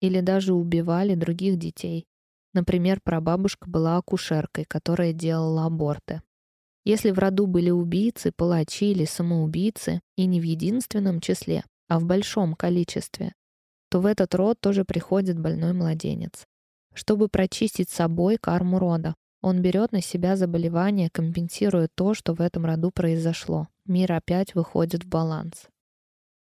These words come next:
То, что вы делаете здесь и сейчас, не растворяется во времени и пространстве. Любые ваши мысли, чувства, действия, поступки, решения, проявления определяют, как будут жить семь поколений после вас.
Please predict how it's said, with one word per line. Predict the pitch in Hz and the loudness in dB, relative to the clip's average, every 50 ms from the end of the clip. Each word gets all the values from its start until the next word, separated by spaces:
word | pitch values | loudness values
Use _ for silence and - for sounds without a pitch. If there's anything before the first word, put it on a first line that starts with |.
| _ _ _ _ _ _ _ _ _ _ _ _ | _ _ _ _ _ _ _ _ _ _ _ _
То, | - 220 226 | 0 0 0
что | - - 190 | 0 -2 0
вы | 175 185 180 | 0 0 0
делаете | 170 185 202 208 208 190 170 160 165 - 156 | 2 2 2 2 2 2 2 0 -2 -4 -6
здесь | 170 170 180 196 196 180 - | -4 0 0 0 0 0 -2
и | 165 | -6
сейчас, | 165 - - 180 - - - 180 196 226 - - - | -4 -4 -6 -6 -4 -2 0 0 0 0 -2 -4 -4
не | - 202 202 | 0 0 2
растворяется | 202 202 - - 196 185 180 180 202 220 220 196 - - 170 | 2 0 -2 -2 -2 0 2 2 2 2 0 0 -2 -2 0
во | 170 165 | 0 0
времени | 160 165 170 185 208 214 190 160 156 | 0 2 0 2 2 2 2 0 0
и | 160 | -2
пространстве. | - - 160 - - - 165 156 151 151 - - - - 160 165 - _ _ _ _ _ _ _ _ _ _ | -2 -4 -6 -4 -4 -4 -4 -2 -2 -4 -6 -8 -8 -8 -8 -8 -10 _ _ _ _ _ _ _ _ _ _
Любые | 190 185 175 185 214 226 226 | 0 0 2 4 2 2 4
ваши | 202 202 196 - - - | 2 2 0 2 0 0
мысли, | 175 175 185 202 214 - - 180 170 | 0 2 2 2 0 0 0 -2 -2
чувства, | - - - 190 202 196 - - 175 | -2 0 0 0 0 0 -2 -2 -2
действия, | 170 165 170 175 185 190 - - - 165 160 - | -2 0 0 0 0 0 0 0 0 -2 0 0
поступки, | - 190 - - - 185 170 - - - - | 0 -2 -2 0 -2 -2 -2 -2 -4 -2 -2
решения, | 170 190 190 - - - 170 165 160 160 156 156 | 0 0 0 -2 0 0 0 0 2 0 -2 -2
проявления | - - 196 196 190 190 175 170 160 156 156 156 156 156 156 | 0 0 2 2 2 2 2 0 0 0 0 -2 -2 -2 -2
определяют, | 156 - - - 190 170 175 175 170 180 190 208 220 190 175 - | -2 -2 0 -2 0 0 0 0 2 2 2 2 2 0 0 0
как | - 180 175 | -2 -2 -2
будут | 175 180 185 175 170 170 165 165 | 0 0 0 2 2 0 0 0
жить | - 190 208 202 - | 0 -2 -2 -2 -4
семь | - - 180 190 185 | -2 0 0 0 0
поколений | 180 - - 165 160 165 175 185 180 175 165 | -2 -4 -2 -2 -2 0 0 0 0 -2 0
после | - 165 170 - - 170 | -2 -2 -2 -2 -4 -4
вас. | 160 160 151 156 160 - | -4 -4 -6 -6 -8 -10